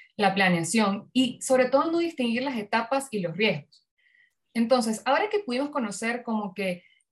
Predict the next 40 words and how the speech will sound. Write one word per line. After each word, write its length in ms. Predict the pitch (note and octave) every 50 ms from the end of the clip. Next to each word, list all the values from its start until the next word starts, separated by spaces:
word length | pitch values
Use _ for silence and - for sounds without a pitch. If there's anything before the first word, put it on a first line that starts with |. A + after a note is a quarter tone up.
| _ _
cada 260 | - C4+ C#4 D4 D4 D4
una 200 | D4 D4 D4+ C#4+
de 60 | A#3+
estas 320 | A3+ - - B3+ A3+ G#3
brechas 400 | A3+ C4 C4 C4 B3+ B3+ D#4+ -
que 100 | - G#3+
tú 100 | G#3 G3+
mismo 180 | G3+ G3+ A3+ A#3
mencionabas, 600 | A3+ A3 G#3+ G3+ F#3 F#3 G3 F#3+ F3+ E3+ E3 E3
¿no? 180 | F3+ F#3 A3+
Sobre 460 | A3+ - - G#3 F#3+ F#3+ F#3 F3+ F3 - _ _ _
por 140 | - G#3+ G#3
qué 120 | G#3+ A3+
los 100 | A#3+ A#3
proyectos 480 | A3+ A3 G#3 G#3 A3 G#3+ G#3+ G3 F3+ -
pueden 240 | - F#3+ F#3+ F#3+ F#3+ - -
fracasar, 640 | - F#3 F3+ F3+ E3+ - - G3 F#3+ F#3 F3+ F#3
sobre 280 | - - F3+ F3 F3 F3
qué 180 | - A#3+ B3+
es 80 | B3+ A3
un 120 | A3 G#3 F#3
proyecto 460 | F3+ F3 E3 E3 F3 F3 E3+ - F3
y 40 | F3
sus 140 | - F#3 -
beneficios, 720 | F3 E3 D#3 D#3 - A#3 A3+ G#3 - F3 F3 F3 F3 - _ _ _ _ _ _ _ _ _ _ _
te 120 | - A#3+ -
pregunto, 580 | G#3+ A3 G#3+ A3 G#3 F#3+ E3 E3+ - - _ _ _
¿cuáles 320 | _ - G4 A4+ A#4+ - -
son 120 | A4+ A4+ A4+
los 180 | G#4 - - -
tips 420 | C4 A#3+ A#3 A3 - - - - _
o 120 | - A#3
recomendaciones 1200 | A#3 A#3 A3 G#3+ - A3 G#3+ G#3+ G#3 G3 F#3 F3+ F3 - - A#3+ C4+ B3+ G3 E3 E3 F3 F3 -
que 80 | - F#3
le 120 | F3+ F3+
podrías 360 | F#3 G3 F#3+ F#3+ G#3 G#3+ A3 A#3
dar 140 | A#3+ A#3+
a 60 | A#3+ A#3+
nuestros 340 | B3 A#3+ A3+ C4 B3 A3
oyentes 500 | A#3+ A#3+ A3 F#3+ F3 E3 E3 D#3+ - -